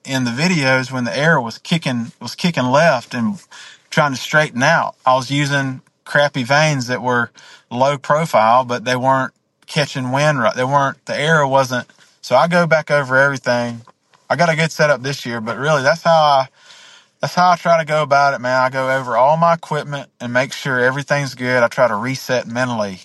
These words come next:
and then just think, "Man, God, I'm privileged that I'm here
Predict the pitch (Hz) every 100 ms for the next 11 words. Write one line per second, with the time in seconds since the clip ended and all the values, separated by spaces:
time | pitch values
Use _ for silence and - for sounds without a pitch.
0 | _ - 117 117 123 117 120 - - -
1 | _ - 131 127 120 - _ _ _ _
2 | _ 123 131 131 120 127 123 123 - 135
3 | 127 120 113 113 110 127 131 127